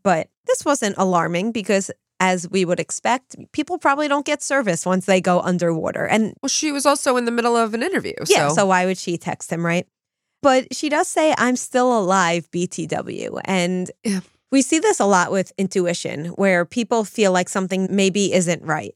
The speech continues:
Speaker 2: We had another case. Was it Sabrina Butler, where she said, "I hope you're not a serial killer," and he turned out to be a serial killer?
Speaker 1: Yep, exactly. That's the case I'm thinking of. Yep.
Speaker 2: Yeah, and it makes it all the more tragic,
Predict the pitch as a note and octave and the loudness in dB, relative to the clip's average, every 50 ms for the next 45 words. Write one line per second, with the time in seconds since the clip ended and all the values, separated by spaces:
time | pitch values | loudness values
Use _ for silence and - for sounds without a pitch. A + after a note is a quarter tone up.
0 | _ - - G#3+ G#3+ G#3+ B3+ C4 C4 C4+ B3 B3 C4+ B3+ B3+ C4+ E4 - - A#3 | _ -18 -14 -10 -6 -2 0 2 2 4 2 2 2 0 -2 -2 -2 -4 -4 -4
1 | F3+ F3 - - G#3 A3 G3 G3+ - - - A3+ F#3+ A3+ B3 B3+ A3+ - F3 D#3+ | -4 -4 -4 -4 -2 -2 -2 -2 -4 -4 -4 -4 -2 -2 -2 -2 0 0 0 0
2 | - A#3 A#3 A#3+ B3+ A#3 A#3+ _ _ - - - - G3 F#3+ F#3 F#3 F3 - F3+ | 0 -2 -4 -4 -4 -8 -14 _ _ -20 -16 -10 -4 0 0 2 0 0 -2 -4
3 | F3 - F#3 E3+ E3 E3+ E3+ F#3 F#3 - F#3 F3 F3 E3+ E3 E3+ - - E3+ E3+ | -4 -2 0 2 2 2 0 0 -2 -2 0 0 0 0 0 -2 -2 -2 0 2
4 | F3 F3+ E3+ - G3+ F3+ F#3+ F#3+ F#3 D#3+ C#3 C#3 - F3 E3+ E3+ D3+ D3 - - | 2 2 0 0 -2 0 0 2 0 0 -2 -2 -4 -4 -2 -2 -2 -2 -4 -8
5 | D#3+ D#3+ D#3+ - - D#3+ C#3+ C#3 D3+ D#3 D3 - - E3+ F3 F3 F3 F3 - _ | -6 -6 -6 -4 -6 -6 -6 -4 -6 -6 -6 -4 -2 0 2 2 0 0 -4 _
6 | - G#3+ A3 - _ - G#3 G3 - G3+ F3+ F#3 - G#3 G3 F3+ E3+ F3 - F3+ | -2 0 0 -2 _ -4 -4 -2 0 0 0 0 0 0 2 2 2 0 0 -4
7 | F3 - F3+ E3 D#3+ - D3 D3+ - C3 - - C3+ - - - - F3 - D#3+ | -10 -8 -6 -8 -8 -8 -10 -10 -10 -12 -10 -10 -10 -10 -10 -12 -10 -8 -6 -4
8 | E3 - _ _ _ - B3+ B3+ B3 A#3 G#3+ F#3 E3+ F3 D3 - - - - A#3 | -4 -6 _ _ _ -4 0 2 4 4 4 2 0 -2 -6 -8 -10 -8 -2 -2
9 | B3 B3+ - - C4 - - G2 D#3 G3 G3+ G#3 G#3 G#3 G3+ G3+ G#3 - - G#3+ | -2 -2 -2 -4 -6 -4 -2 0 2 2 2 2 0 0 0 0 0 -2 -2 -2
10 | G#3 G#3+ G3+ E3 D3+ - - - | 0 0 0 -2 -4 -6 -6 -8